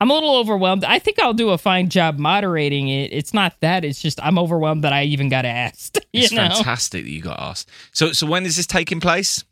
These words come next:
Speaker 1: Uh, this is on July twenty-sixth. Um, it's on a Monday, uh, and it's from seven to nine P M at, uh, the Theater in the Woods, I think is what it's called. I've never been to Oshkosh before. This will be my first experience. So, um,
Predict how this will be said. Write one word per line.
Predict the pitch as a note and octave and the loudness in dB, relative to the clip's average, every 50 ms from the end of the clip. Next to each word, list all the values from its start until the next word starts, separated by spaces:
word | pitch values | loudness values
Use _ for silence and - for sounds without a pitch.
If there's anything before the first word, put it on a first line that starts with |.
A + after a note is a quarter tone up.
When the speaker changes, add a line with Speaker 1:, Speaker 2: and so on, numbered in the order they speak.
| _ _ _ _ _ _ _ _ _ _ | _ _ _ _ _ _ _ _ _ _
Speaker 1:
Uh, | - F#3 F#3 F#3 | 2 2 4 4
this | F3+ A#3+ F4+ - - | 2 2 0 0 -2
is | A4 - - | -2 -2 0
on | D4 C#4 B3+ | 0 0 0
July | G3 A3+ F#3+ E3+ F3 F#3+ G#3 A3 G#3+ A3 | 0 0 0 0 0 0 0 0 0 -2
twenty-sixth. | - - - - A3+ A#3+ A#3 - G#3+ F#3 - - - - - - G3+ A#3 F4 - _ - - - - - - - - | -2 -2 -2 0 0 0 2 2 0 0 0 -2 -6 -6 -2 0 0 0 0 -2 _ -14 -16 -16 -18 -20 -20 -10 -4
Um, | - E3 E3 D#3+ D#3 D3+ D#3 B2 | -2 0 2 2 0 0 -2 -2
it's | D3+ - - | -4 -2 0
on | F#3 E3+ | 0 0
a | D#3 | 2
Monday, | C#3 C3 C#3+ F3 A3 A#3+ A#3+ B3+ B3+ B3+ B3+ C4 A#3+ - _ - - - _ _ | 0 2 2 2 2 2 2 2 2 2 0 -2 -2 -6 _ -20 -20 -20 _ _
uh, | F3 F3+ F#3 F#3+ F#3+ F3 | 4 4 4 4 4 2
and | C3+ D#3+ | 2 2
it's | F3 D#3 - - | 2 0 0 0
from | - G3 F#3 D#3 | 0 0 0 0
seven | - - G#3 F#3+ F#3 F#3 | 0 0 0 2 2 2
to | F3 E3+ | 2 2
nine | E3+ E3+ E3+ F3+ - | 2 2 0 0 -2
P | - - G3+ F3 E3+ | -4 -2 0 2 2
M | E3+ F3 E3+ | 2 2 0
at, | D3 C#3+ D3+ C#3+ D3 | 0 0 0 2 2
uh, | C#3+ C#3 C#3 C3+ C3+ C3+ | 2 2 2 0 0 0
the | C#3 C3+ B2+ | 0 -2 0
Theater | - - G#3+ G3+ G3 G#3 | 0 0 0 2 2 2
in | G3+ F#3+ | 2 2
the | E3+ D#3 D3 | 2 0 0
Woods, | C#3+ C#3 D3+ G3 A#3+ A#3 - | 0 -2 -2 -2 -2 0 -2
I | C4 B3+ | -2 -2
think | B3+ - C4 B3 - | -2 -4 -4 -4 -4
is | C4 G#3 B3 | -4 -4 -2
what | B3+ B3 B3+ | -2 -2 -2
it's | A#3+ - | -4 -4
called. | - D4+ C4 C4+ C#4 C#4 B3 A3+ - _ _ _ _ _ _ - | -2 0 0 0 0 -2 -4 -6 -8 _ _ _ _ _ _ 2
I've | G3 F#3 E3 | 2 4 4
never | F3+ F3+ G#3 A#3 A#3 B3+ A#3+ | 4 4 4 4 4 2 2
been | G#3 B3 A#3+ | 2 2 2
to | A3 - - | 0 2 2
Oshkosh | F#3+ G#3 - - - - B3 A3+ A3+ - - | 0 0 0 -4 -2 0 0 0 0 -2 -4
before. | - A3 - - A#3 A3+ G#3+ | -4 -4 -2 0 0 0 2
This | F3+ F3+ - - | 0 0 0 0
will | G3+ | 0
be | F#3 G#3 G3 | 2 2 2
my | F#3+ F3 D#3+ | 2 2 0
first | - - F3+ F3 F3+ - - | 0 0 0 0 0 0 0
experience. | F3 D#3 - - - F3+ F3+ F#3 G3 G3 G3 E3+ E3 - - | -2 -2 -2 -4 -4 -4 -2 0 0 0 -2 -4 -6 -8 -6
So, | - - - F#3+ D#3+ D#3+ E3 E3 D#3+ D#3+ D#3+ - | -6 -2 0 0 0 0 0 0 0 -2 -2 -2
um, | C3 D3 D3 C#3+ C#3+ C#3 C#3 B2+ | -2 -2 0 0 0 -2 -2 -4